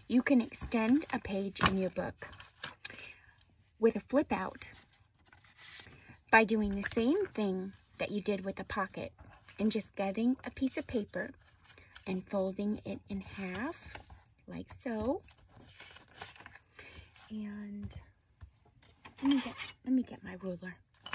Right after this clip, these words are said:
So now I have that same fold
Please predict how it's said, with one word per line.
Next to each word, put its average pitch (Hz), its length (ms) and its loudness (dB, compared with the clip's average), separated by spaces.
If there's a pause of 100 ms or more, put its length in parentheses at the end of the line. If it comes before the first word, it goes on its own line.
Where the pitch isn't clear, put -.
(1160)
So - 160 0
now 196 340 0 (2500)
I 220 80 2
have 240 340 6
that - 200 0
same 294 340 4
fold 180 360 0